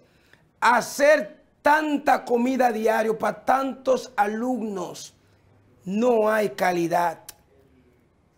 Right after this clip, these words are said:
Cuando no hay calidad ni para veinte personas, entonces, en un país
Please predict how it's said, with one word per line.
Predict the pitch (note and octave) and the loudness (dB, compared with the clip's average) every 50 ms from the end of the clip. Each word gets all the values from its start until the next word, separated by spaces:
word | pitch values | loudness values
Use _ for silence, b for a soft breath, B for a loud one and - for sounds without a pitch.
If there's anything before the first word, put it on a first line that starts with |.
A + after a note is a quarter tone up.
| _ _ _ | _ _ _
Cuando | - G3+ A3+ A#3 A#3 | 0 0 2 2 4
no | B3 C#4+ | 4 2
hay | D4+ D4 | 2 2
calidad | - - C#4+ C#4+ C4+ B3+ A#3+ B3+ B3 A#3+ A#3 - - - | 0 2 2 2 2 2 2 2 2 2 0 -4 -4 -6
ni | A3 A#3+ | -4 -2
para | - A#3+ A#3 A#3 A3 G#3+ | 0 0 2 2 2 2
veinte | A#3+ C4+ C#4 B3 - B3+ B3+ | 2 0 0 0 0 0 0
personas, | C4 - A3 G3+ - - - A#3 A#3 A#3 G#3+ G3 F3+ F3 - - - _ _ _ _ _ _ _ _ _ _ _ _ _ _ _ _ _ _ _ _ - | 0 -2 -4 -4 -2 0 0 2 2 2 0 -2 -4 -6 -8 -12 -16 _ _ _ _ _ _ _ _ _ _ _ _ _ _ _ _ _ _ _ _ -14
entonces, | - C#3+ C#3 C#3 - C4 C#4 C#4 C4 A3 - - F#3 F3+ - - - - - - _ _ _ _ _ _ _ _ _ _ _ - | -10 -10 -6 0 2 4 4 4 2 -2 -2 -6 -8 -8 -8 -10 -14 -18 -20 -20 _ _ _ _ _ _ _ _ _ _ _ -4
en | D3+ D#3 F#3 | 0 0 2
un | B3 C#4 C#4 - | 2 0 -2 0
país | - A#3 A#3+ A3+ A3+ A3 G#3+ F#3+ D3+ - - - | 2 2 2 4 2 -2 -2 -4 -8 -10 -12 -14